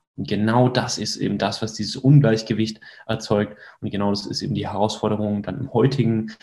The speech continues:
Leben, auch mit Social Media, wo man sich schnell vergleicht, dem bewusst zu werden und da mal rauszukommen. Aus dem Ego, aus der Bewertung.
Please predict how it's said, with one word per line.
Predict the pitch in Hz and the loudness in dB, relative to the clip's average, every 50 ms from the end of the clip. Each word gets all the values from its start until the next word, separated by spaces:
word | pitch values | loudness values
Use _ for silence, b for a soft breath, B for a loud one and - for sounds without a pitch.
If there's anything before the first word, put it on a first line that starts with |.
| B B B B B _ | B B B B B _
Leben, | - 107 117 120 123 123 | 2 6 8 8 8 8
auch | - - 113 104 110 | 8 6 4 4 4
mit | 120 - | 0 0
Social | - - 117 113 - - 123 | 2 2 0 2 2 2 4
Media, | 120 117 117 117 110 104 | 4 4 4 4 4 4
wo | 113 117 | 4 4
man | 120 117 110 | 4 4 2
sich | 110 107 - | 2 -2 -4
schnell | - - 117 110 107 | -2 0 0 0 0
vergleicht, | 110 - 107 104 - 98 98 104 107 208 - B B B B B B B _ | 0 -2 -4 -2 0 2 2 2 2 0 -4 B B B B B B B _
dem | - 101 98 | -4 -4 -4
bewusst | 101 95 101 143 147 147 - | -4 0 2 4 4 4 2
zu | - 139 123 | 0 0 2
werden | 127 127 127 127 127 123 127 131 B B B B _ | 2 4 4 4 4 2 2 -2 B B B B _
und | - 98 - | -10 -8 -8
da | 92 | -8
mal | 90 90 90 | -8 -8 -6
rauszukommen. | 80 92 90 - - - - - - 90 90 95 - - _ _ _ _ _ _ _ _ _ - _ | -4 -4 -4 -4 -6 -8 -10 -10 -10 -10 -10 -10 -12 -18 _ _ _ _ _ _ _ _ _ -12 _
Aus | - 90 - - | -8 -8 -6 -4
dem | 98 98 101 | -4 -2 -2
Ego, | 95 95 90 | 0 0 0
aus | 87 - - - | 0 -2 -2 -2
der | 135 | -4
Bewertung. | 120 98 95 - 87 90 - 147 147 | -6 -6 -10 -12 -12 -10 -10 -10 -10